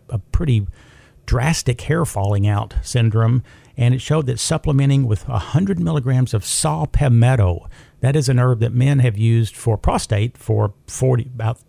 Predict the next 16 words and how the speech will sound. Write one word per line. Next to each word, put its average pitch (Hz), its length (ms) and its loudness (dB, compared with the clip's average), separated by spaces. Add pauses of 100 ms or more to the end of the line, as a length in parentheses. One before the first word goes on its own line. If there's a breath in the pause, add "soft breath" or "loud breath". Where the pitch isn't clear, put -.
forty 127 300 2
years 117 280 0
probably. 104 560 -2 (340 loud breath)
And 110 80 0
they 110 80 4
did 190 200 0
this, - 280 -2 (160)
uh, 117 280 2
they 117 120 0
took 147 220 -2
it 113 60 -2
after 123 260 -2
dinner 139 240 0
for - 120 -2
sixteen 165 460 -2
weeks, 110 380 0